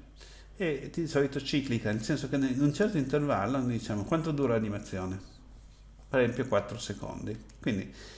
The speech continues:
se noi andes-, andassimo a, a dieci, eh, fotogrammi al secondo,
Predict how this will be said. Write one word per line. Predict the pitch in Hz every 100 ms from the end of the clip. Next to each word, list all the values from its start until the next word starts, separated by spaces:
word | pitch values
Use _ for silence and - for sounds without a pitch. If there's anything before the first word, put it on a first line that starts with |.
| - -
se | - 175
noi | 180 196 151
andes-, | 147 147 147 - -
andassimo | 135 147 117 - 107 101 101
a, | 117 139 113 92 98 101 98
a |
dieci, | 104 147 160 - - 95 92
eh, | 107 95 92 92 90 92 95
fotogrammi | 98 143 139 123 123 104
al | 98
secondo, | - 226 - 95 92 147 165